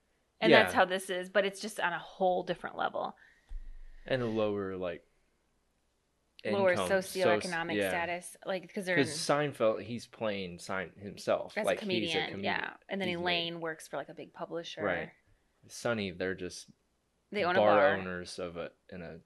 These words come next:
Speaker 2: crappy part of South Philly.
Speaker 1: <laughs> Right.
Speaker 2: And they make, like, no money.
Speaker 1: I d-,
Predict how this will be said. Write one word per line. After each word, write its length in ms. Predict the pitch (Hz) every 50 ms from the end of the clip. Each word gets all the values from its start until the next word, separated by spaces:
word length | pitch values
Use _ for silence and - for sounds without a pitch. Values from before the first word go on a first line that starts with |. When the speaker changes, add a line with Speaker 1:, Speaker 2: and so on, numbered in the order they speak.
| _ _
Speaker 2:
crappy 440 | - - - 98 87 90 - 92 87
part 240 | - - 92 87 87
of 80 | 87
South 300 | - - - 90 85 85 - -
Philly. 420 | - 90 85 82 80 78 78 104 104 _
Speaker 1:
<laughs> 60 | -
Right. 200 | 214 214 - - - - - - - - - - _ _ _ _ _ _ _ _ _ _ _ _
Speaker 2:
And 120 | - 98 95
they 80 | 95 95
make, 300 | 98 101 95 92 - -
like, 180 | 90 80 -
no 160 | 90 90 90 87
money. 400 | 85 85 80 80 80 82 - - _
Speaker 1:
I 120 | - 202 208
d-, 240 | 190 170 196 -